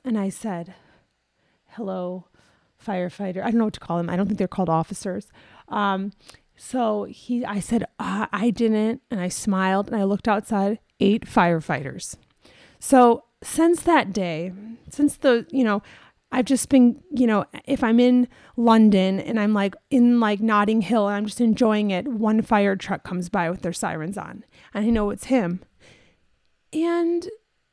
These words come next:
yeah, I just love this idea that,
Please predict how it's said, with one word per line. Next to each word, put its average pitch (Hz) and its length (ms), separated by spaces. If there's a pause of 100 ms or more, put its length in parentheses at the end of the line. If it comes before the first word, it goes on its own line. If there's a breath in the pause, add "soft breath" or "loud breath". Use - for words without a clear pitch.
(140)
yeah, 349 220
I 320 80
just - 180
love 269 280
this 349 200
idea 233 640
that, 185 440